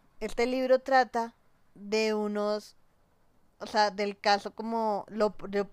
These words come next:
lo, lo ejemplifique como desde una fábula, ¿no? Así lo identifican, de uno, de un ratón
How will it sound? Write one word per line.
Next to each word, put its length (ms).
lo, 260
lo 340
ejemplifique 640
como 300
desde 340
una 200
fábula, 500
¿no? 240
Así 220
lo 100
identifican, 720
de 100
uno, 260
de 180
un 180
ratón 560